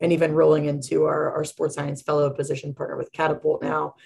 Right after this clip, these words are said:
Heather, uh, Betancourt, that was a, a sports science master's student, being here for a year in the program, learning the system, seeing how she works. It was a,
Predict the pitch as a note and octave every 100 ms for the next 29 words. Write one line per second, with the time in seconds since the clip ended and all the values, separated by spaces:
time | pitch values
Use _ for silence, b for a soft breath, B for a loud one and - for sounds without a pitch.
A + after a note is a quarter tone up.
0 | b _ F3 D#3+ D#3 D3+ - D3+ - D#3+
1 | - D3+ - C3 - C#3+ - D#3 B2+ B2
2 | - - D#3+ D3+ D3 C#3+ - C#3+ - D3+
3 | - D#3 D#3 D3+ - E3+ D#3 D#3+ D3+ C#3
4 | - D3+ D3 D3 D3 C#3+ - D#3+ D#3 D#3
5 | D#3 D3 _ _ - F3 D#3+ D3+ C#3+ D3
6 | - D3+ D3+ D3+ D3+ D3 D3 C#3+ - D3+
7 | D#3 C#3+ C3+ - D3+ D3+ D3